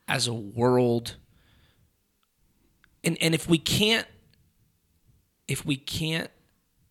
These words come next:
explain that, then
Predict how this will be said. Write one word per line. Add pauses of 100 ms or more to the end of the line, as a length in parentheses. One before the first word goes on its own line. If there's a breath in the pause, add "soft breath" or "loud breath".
(200)
explain
that, (840)
then